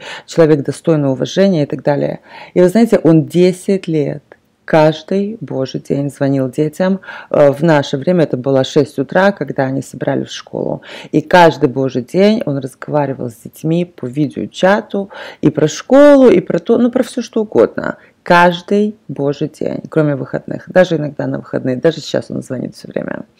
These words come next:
детям, потому что они близки. Этот отец смог найти в себе силы сохранить близость со своими ребятами. Вот, я очень горжусь тем, что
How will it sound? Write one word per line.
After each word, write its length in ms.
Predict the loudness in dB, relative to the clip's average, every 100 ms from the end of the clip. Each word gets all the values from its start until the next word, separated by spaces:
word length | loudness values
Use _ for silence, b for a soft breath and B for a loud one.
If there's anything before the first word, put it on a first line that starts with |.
| B B B -10
детям, 500 | -4 -2 -4 -6 -2
потому 220 | 2 2
что 160 | 0 0
они 180 | 2
близки. 880 | 0 0 -4 -6 -16 -10 -4 -4 -4 B B B
Этот 320 | 0 2 2 0
отец 480 | 0 2 2 2 -6 -18
смог 540 | -18 -6 2 2 2
найти 480 | 0 -2 -2 0 0
в 60 | -2
себе 480 | -8 -4 0 2 0
силы 760 | -6 -4 0 2 4 4 4
сохранить 720 | 2 0 -2 0 0 0 -4 -4
близость 460 | -2 -2 -4 -8
со 100 | -12
своими 500 | -12 -6 -2 0 0
ребятами. 920 | 0 -2 0 0 0 -6 -8 -8 -10 -14 _ B B B B -2
Вот, 400 | 2 4 2 6
я 260 | 6 6
очень 340 | 4 0 0 0
горжусь 380 | 0 -2 -10 -4
тем, 220 | -2 -2
что 340 | -2 0 0